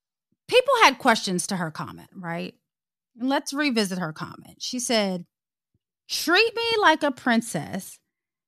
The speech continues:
and I'm gonna get you blank. So good." So people had questions. Some said, "So a man spoils you like a princess, and all he gets in return is cat?" And then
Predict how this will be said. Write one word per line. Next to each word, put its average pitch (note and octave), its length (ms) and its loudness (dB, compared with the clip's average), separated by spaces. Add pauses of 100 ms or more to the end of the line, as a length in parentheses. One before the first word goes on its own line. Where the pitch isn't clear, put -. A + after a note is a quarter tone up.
(320)
and A3+ 140 4
I'm B3+ 180 6
gonna C4 220 6
get A3+ 320 0
you G3+ 360 0 (140)
blank. C#4 480 -2 (220)
So - 400 -2
good." - 400 -8 (500)
So C4+ 200 2
people E4+ 260 4
had C4+ 180 6
questions. - 500 -6 (280)
Some E4+ 260 4
said, G3+ 500 0 (340)
"So A3+ 640 4
a G#3 100 -2
man C#4+ 340 6
spoils C#4 480 2
you A#3 100 -2
like G#3 180 2
a G#3+ 80 0
princess, G#3 640 -2
and G#3+ 220 -6
all G3+ 200 0
he B3+ 100 0
gets B3+ 220 -2
in B3+ 120 2
return C4 380 2
is A#3+ 120 0
cat?" E4 380 0 (640)
And A#3 160 2
then A3 380 2